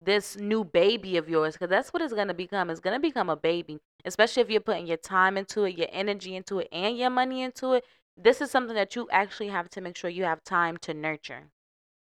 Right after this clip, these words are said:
Now, don't get me wrong, I am still learning the ins and outs of this entire entrepreneurial business lifestyle, but there are some things that are avoidable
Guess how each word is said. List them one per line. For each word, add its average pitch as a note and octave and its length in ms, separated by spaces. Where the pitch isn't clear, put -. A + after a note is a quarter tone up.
Now, A3 240
don't A#3+ 200
get C#4 140
me B3 140
wrong, F3+ 440
I A#3+ 120
am C#4 240
still G3+ 260
learning F#3 300
the F3+ 140
ins F3 260
and D#3 100
outs D3+ 340
of E3+ 140
this F3 160
entire E3 460
entrepreneurial D3+ 960
business E3 580
lifestyle, D3+ 720
but F#3 380
there G3+ 180
are G#3 220
some A3 280
things F#3 360
that F3 160
are E3 260
avoidable D#3+ 760